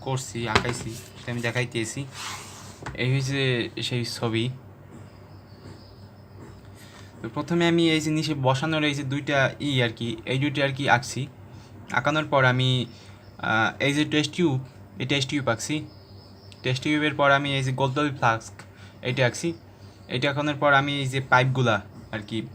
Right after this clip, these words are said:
এই যে থিসল ফানেলের পাইপ, এগুলো আর কি আমি আঁকছি। এই যে সমকোণে বাঁকানো যে পাইপ, এগুলো আঁকছি। আঁকানোর পর আমি এখানে পানি এবং ক্যালসিয়াম কার্বনেট, অর্থাৎ চুনা পাথর, সেগুলো আর কি লিখে দিয়েছি।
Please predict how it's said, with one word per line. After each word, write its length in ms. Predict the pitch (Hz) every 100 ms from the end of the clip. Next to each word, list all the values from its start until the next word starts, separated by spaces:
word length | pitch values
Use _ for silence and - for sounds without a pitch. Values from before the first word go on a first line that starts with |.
| -
এই 160 | - 123
যে 80 |
থিসল 320 | 123 - 131 131
ফানেলের 420 | 127 131 127 123
পাইপ, 300 | 123 117 -
এগুলো 320 | - 123 127
আর 100 | 120
কি 120 | 123
আমি 160 | 117 107
আঁকছি। 300 | 98 - 101 - - - - - - - -
এই 120 | - 110
যে 180 | 110
সমকোণে 420 | 110 120 127 127 123
বাঁকানো 460 | 113 123 123 120
যে 260 | 107 113 110 - -
পাইপ, 200 | 113 104 -
এগুলো 260 | - 113 110
আঁকছি। 280 | 101 - 98 - - - - - - - -
আঁকানোর 300 | 127 147 151
পর 240 | 180 175
আমি 180 | - 131
এখানে 220 | 135 147
পানি 300 | 135 135 170
এবং 220 | 165 139 131
ক্যালসিয়াম 320 | 131 117 127
কার্বনেট, 400 | 123 113 117 113
অর্থাৎ 200 | 110 117
চুনা 220 | - 120
পাথর, 300 | 113 117 113
সেগুলো 360 | 110 120 113 113
আর 80 | 107
কি 180 | 104 110
লিখে 260 | 110 107
দিয়েছি। 280 | 107 107 101